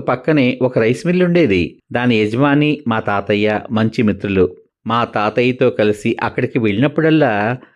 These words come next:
నన్ను ఏడిపించడానికి ఆయన మా తాతయ్యను వంచి వీపు మీద గుద్దుతూ ఉండేవాడు. నేను ఏడ్చేవాణ్ణి, వాళ్ళు నవ్వేవారు. అలా గుద్దుతున్నప్పుడు ఒకసారి నాకు బాగా కోపం వచ్చి మా తాతయ్య స్నేహితుణ్ణి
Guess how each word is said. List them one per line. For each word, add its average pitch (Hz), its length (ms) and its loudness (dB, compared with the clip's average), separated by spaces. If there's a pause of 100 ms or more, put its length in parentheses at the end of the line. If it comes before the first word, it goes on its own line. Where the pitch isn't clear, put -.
(240)
నన్ను 127 240 2
ఏడిపించడానికి 135 880 0
ఆయన 107 300 0 (580)
మా 120 140 0
తాతయ్యను 117 540 0
వంచి 113 580 0 (220)
వీపు 190 260 2
మీద 135 240 2
గుద్దుతూ 117 440 2
ఉండేవాడు. 104 500 2 (200)
నేను 127 180 0
ఏడ్చేవాణ్ణి, 104 760 0 (380)
వాళ్ళు 135 360 2
నవ్వేవారు. 107 640 2 (260)
అలా 147 180 2
గుద్దుతున్నప్పుడు 151 760 2 (480)
ఒకసారి 135 520 0
నాకు 151 240 2
బాగా 110 400 2
కోపం 127 420 0
వచ్చి 113 340 -2 (440)
మా 120 160 0
తాతయ్య 120 460 0
స్నేహితుణ్ణి 147 800 2